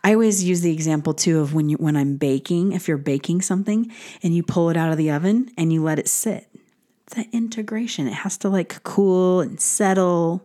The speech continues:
the flavors settle, the shapes, you know, things settle down af-, after they're complete, just like a full moon. The full moon kind of acts as a completion.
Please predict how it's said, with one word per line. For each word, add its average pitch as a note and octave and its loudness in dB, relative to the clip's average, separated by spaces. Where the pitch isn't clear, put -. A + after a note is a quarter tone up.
the - -12
flavors F3 -2
settle, E3 0
the E3 -6
shapes, D#3+ -4
you F3+ 2
know, E3 0
things G3+ 0
settle F#3 2
down E3 2
af-, C3+ -4
after C#3+ -4
they're B2+ 0
complete, - -6
just - -6
like F#3 -2
a F3 -4
full E3 -4
moon. E3+ 0
The F3+ 2
full A3+ 2
moon G#3+ 6
kind F#3 2
of D3 -2
acts D#3 -2
as D#3 0
a D3+ 2
completion. D3+ -2